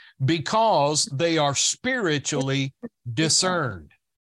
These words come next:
But he who is spiritual judges all things, yet he himself is rightly judged by no man.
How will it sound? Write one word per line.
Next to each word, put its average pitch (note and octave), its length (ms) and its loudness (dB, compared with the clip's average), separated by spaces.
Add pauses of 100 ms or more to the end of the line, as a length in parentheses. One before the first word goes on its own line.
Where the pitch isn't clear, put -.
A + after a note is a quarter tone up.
(560)
But D#3+ 200 2
he A#3+ 280 2
who F#3+ 180 2
is D#3 140 2
spiritual F3+ 600 -2
judges D3 440 -2
all G3 220 0
things, C#3 360 -6
yet C#3+ 200 -2
he E3+ 180 -6
himself D#3+ 540 0
is B2+ 140 -4
rightly D3 340 -2
judged E3 340 -2
by C#3 140 -2
no D#3+ 200 -4
man. C#3 320 -4